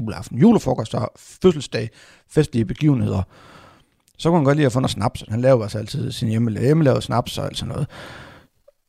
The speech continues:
Og lige så snart han blev fuld, så var det med krammer og kys på kinden, og hele tiden sådan meget omfavnende, meget klistret, og, "Ej, jeg elsker jer, I er så gode nogle børn," og I er,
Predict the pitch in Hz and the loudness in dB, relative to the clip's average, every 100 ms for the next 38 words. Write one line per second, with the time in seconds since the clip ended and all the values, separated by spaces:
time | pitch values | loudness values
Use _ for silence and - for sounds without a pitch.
0 | _ - 160 214 202 165 147 135 131 151 | _ -2 4 4 4 2 2 2 4 2
1 | - _ _ _ _ _ - 165 165 156 | 0 _ _ _ _ _ -4 2 4 4
2 | 123 127 - - - 147 175 190 175 143 | 4 2 -2 -8 -4 -2 2 2 2 2
3 | - - 120 123 123 127 - - 185 - | 0 2 4 4 2 -2 -4 -2 -2 -4
4 | - 135 131 - 143 165 - 117 - 120 | -4 -2 -2 0 0 2 -2 -4 0 0
5 | 123 - - - - - - - 180 214 | 0 -6 -20 -16 -14 -14 -10 -2 2 4
6 | 175 165 160 143 147 135 143 160 147 127 | 4 4 4 4 2 4 4 6 6 6
7 | 123 - - 165 - - 113 117 113 113 | 2 0 0 -2 0 0 2 2 0 0
8 | 117 139 147 - 202 - - 147 107 - | 2 2 0 -2 -4 -4 -2 0 -2 -6
9 | - - - - 117 113 110 - - _ | -20 -20 -8 2 4 4 0 -4 -20 _
10 | _ - - 123 139 123 127 _ 143 147 | _ -8 -2 0 0 -4 -8 _ 0 0
11 | - 127 117 127 139 135 143 143 131 - | 0 0 2 2 2 2 2 -4 -2 0
12 | 156 143 131 120 - - 160 151 113 101 | 2 0 -2 -10 -6 -2 -2 -4 -8 -10
13 | 110 113 107 131 120 110 | -10 -8 -2 0 2 0